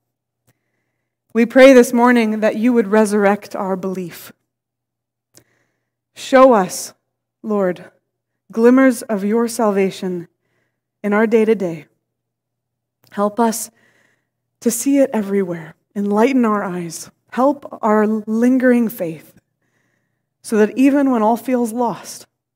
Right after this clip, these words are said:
and evil seems to overwhelm, we can yet believe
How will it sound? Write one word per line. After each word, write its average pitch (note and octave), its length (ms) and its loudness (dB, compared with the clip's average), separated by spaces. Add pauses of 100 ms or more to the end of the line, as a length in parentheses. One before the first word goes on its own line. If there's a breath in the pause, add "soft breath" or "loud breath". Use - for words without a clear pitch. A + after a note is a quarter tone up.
(1200)
and F#3 120 -8
evil A3+ 360 0
seems A#3 400 -2
to A#3+ 100 -4
overwhelm, F#3 580 -4 (1200)
we A3 140 -2
can A3+ 160 -2
yet A#3 400 0
believe A3 560 -4